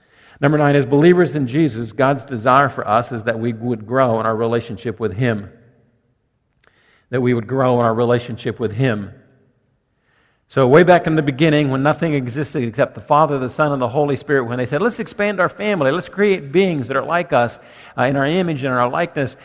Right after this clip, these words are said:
uh, that will love us and we will love them, and they will live in heaven with us forever and ever and ever, and we'll," well, wow, it'll be so cool. And they had this plan, uh, but we're gonna have to create them with a free will to choose to love us,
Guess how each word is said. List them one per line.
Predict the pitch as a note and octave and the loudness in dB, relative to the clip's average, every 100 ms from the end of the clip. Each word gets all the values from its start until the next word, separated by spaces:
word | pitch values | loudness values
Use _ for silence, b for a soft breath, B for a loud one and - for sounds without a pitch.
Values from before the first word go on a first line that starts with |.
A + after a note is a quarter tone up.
| B - | B -2
uh, | B2 | 2
that | C#3 C3+ | 2 2
will | C#3 | 0
love | D3 G3 E3 | 2 2 2
us | D3 D3+ | 0 0
and | C#3 | 0
we | F#3+ | 0
will | E3 C#3+ | 2 2
love | E3 C#3+ | 2 2
them, | E3 D#3+ | 0 0
and | C#3+ C3+ | 0 0
they | F3+ | 2
will | E3 C#3 | 0 2
live | E3 F3+ | 2 2
in | D3+ | 0
heaven | C3+ E3+ E3 D#3 | 0 0 0 -2
with | E3 | -4
us | D3 - | -4 -6
forever | C#3 E3 F#3 D#3+ C#3+ | -8 -4 -4 -2 -2
and | C3 | -2
ever | C#3 D#3+ C#3+ | -2 -2 -4
and | C3+ | -2
ever, | D#3+ D3 C#3 | -2 -2 -4
and | A#2+ | -4
we'll," | C3+ E3+ C#3 B B B - | -4 -4 -6 B B B -16
well, | - - | -14 -8
wow, | C3 C3 A#2 | -6 -4 -4
it'll | A#2 | -4
be | A#2 | -8
so | - B2 | -6 -10
cool. | - C#3+ B2 - B - | -8 -8 -8 -10 B -12
And | B2 A#2 | -6 -4
they | |
had | A#2 C#3 | -2 -2
this | B2 - | -4 -8
plan, | - C3+ C3 B2 | -6 -4 -2 -4
uh, | A#2+ A2+ | -6 -8
but | A2+ A#2 B2 | -4 -4 -4
we're | B2+ | -6
gonna | D3 D#3 | -4 -6
have | D#3 | -8
to | |
create | - E3 E3+ E3 | -10 -6 -6 -4
them | C#3 | -6
with | B2+ A#2+ | -6 -10
a | A2 | -12
free | - D3 C#3+ | -14 -8 -6
will | B2+ C3 A#2 | -2 -2 -2
to | G#2+ | -10
choose | - G#3 F#3+ - | -10 -6 -6 -8
to | A#2 | -8
love | A2+ A2+ | -4 -4
us, | A2+ - | -4 -8